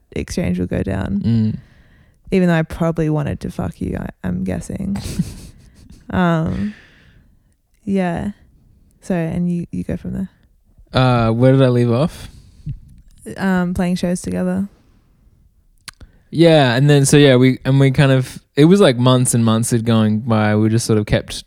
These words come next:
Speaker 2: ending up in the same space, and it was always pleasant, always really, really pleasant. And then, uh, actually,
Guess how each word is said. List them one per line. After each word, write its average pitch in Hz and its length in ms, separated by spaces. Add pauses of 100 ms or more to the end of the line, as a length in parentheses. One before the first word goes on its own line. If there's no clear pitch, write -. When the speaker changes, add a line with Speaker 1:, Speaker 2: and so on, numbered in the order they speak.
(100)
Speaker 2:
ending 107 300
up 104 140
in 107 60
the 104 100
same 98 540 (300)
space, 104 460
and 117 60
it 123 40
was 131 140
always 127 260
pleasant, 104 580
always 117 320
really, 107 220
really 104 180
pleasant. 104 500 (720)
And 127 180
then, 135 840 (360)
uh, 117 440 (520)
actually, 151 680